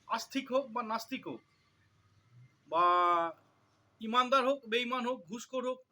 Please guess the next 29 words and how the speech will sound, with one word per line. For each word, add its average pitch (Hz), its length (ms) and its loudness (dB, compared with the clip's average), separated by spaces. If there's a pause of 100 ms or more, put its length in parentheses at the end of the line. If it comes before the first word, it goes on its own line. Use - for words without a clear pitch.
(120)
চোর 240 260 0
হোক, 247 220 0 (1600)
বা 202 720 2
মনে 214 180 -6
করুন 247 300 -6 (420)
যে 180 500 -4 (440)
<clears throat> - 460 2 (720)
যে 214 200 -12
জাতি 294 280 -6
হোক 233 160 -4
না 175 140 -6
কেন, 110 180 -14 (1800)
সে 220 300 -2
চায় 254 380 -2
যে 240 100 -8
মরার 196 280 -2
পর 202 180 -10
জান্নাত, 214 300 -8
বা 233 160 -6 (220)
আমরাও 247 340 0
চাই 262 280 -6
যে 233 140 -8 (120)
মৃত্যুর 190 600 -16
পরে 220 220 -10
ব্যক্তিরা 190 400 -14
যেন 226 180 -12
জান্নাতি 180 380 -6
হতে 117 160 -18
পারে। - 220 -20